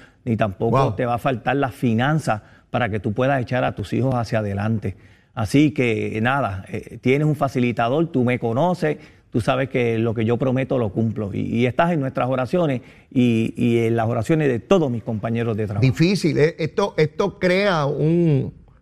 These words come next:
Speaker 2: una tragedia humana increíble,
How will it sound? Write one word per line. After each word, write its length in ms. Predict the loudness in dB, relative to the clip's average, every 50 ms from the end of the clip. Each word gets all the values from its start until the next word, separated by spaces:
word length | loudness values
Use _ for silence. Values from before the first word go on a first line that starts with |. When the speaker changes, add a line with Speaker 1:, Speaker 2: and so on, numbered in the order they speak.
| _ _ _ _ _ 0
Speaker 2:
una 240 | 2 2 4 2
tragedia 460 | 2 0 0 2 2 4 4 4 2 2
humana 600 | 2 0 0 0 0 0 0 0 0 2 2 2
increíble, 840 | 2 2 0 -2 0 0 0 2 2 2 2 2 0 0 -2 -6